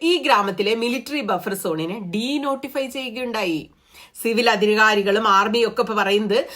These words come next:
സ്വകാര്യ വ്യക്തികൾക്ക് നോട്ടിഫൈഡ് ഭൂമി വാങ്ങുകയും വിൽക്കുകയും ചെയ്യാമെങ്കിലും അതിന്റെ ഉപയോഗം കൊണ്ട് മനുഷ്യർക്കോ ഭൂമിക്കോ മൃഗങ്ങൾക്കോ ഒന്നും ഉപദ്രവം ഉണ്ടാകരുത് എന്നേ ഉള്ളൂ. ഉദാഹരണത്തിന് ഈ ഭൂമി കൃഷി ആവശ്യങ്ങൾക്കോ അങ്ങനെയൊക്കെ ഉപയോഗിക്കാന്നുള്ള ഒരുപാട് ന്യായങ്ങളൊക്കെ ഇവരിതിനെ കുറിച്ച്,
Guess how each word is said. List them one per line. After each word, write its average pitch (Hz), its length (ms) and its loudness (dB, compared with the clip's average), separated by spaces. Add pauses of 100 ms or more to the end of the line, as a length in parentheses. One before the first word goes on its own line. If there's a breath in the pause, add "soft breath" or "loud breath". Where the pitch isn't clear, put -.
(160 loud breath)
സ്വകാര്യ 349 440 6
വ്യക്തികൾക്ക് 247 640 0
നോട്ടിഫൈഡ് 269 460 2
ഭൂമി 233 240 0
വാങ്ങുകയും 226 640 2
വിൽക്കുകയും 214 500 -2
ചെയ്യാമെങ്കിലും 208 680 -2
അതിന്റെ 349 240 -2
ഉപയോഗം 320 420 0
കൊണ്ട് 208 240 -2
മനുഷ്യർക്കോ 311 540 -2
ഭൂമിക്കോ 240 440 -2
മൃഗങ്ങൾക്കോ 233 520 -2
ഒന്നും 190 160 -4
ഉപദ്രവം 202 360 -2
ഉണ്ടാകരുത് 190 480 -2
എന്നേ 170 200 -4
ഉള്ളൂ. 170 360 -4 (300 loud breath)
ഉദാഹരണത്തിന് 311 540 2
ഈ 294 80 2
ഭൂമി 254 460 -2
കൃഷി 285 260 0
ആവശ്യങ്ങൾക്കോ 220 560 0
അങ്ങനെയൊക്കെ 233 400 0
ഉപയോഗിക്കാന്നുള്ള 220 600 0
ഒരുപാട് 359 360 2
ന്യായങ്ങളൊക്കെ 214 600 -2
ഇവരിതിനെ 180 360 -6
കുറിച്ച്, 185 420 -4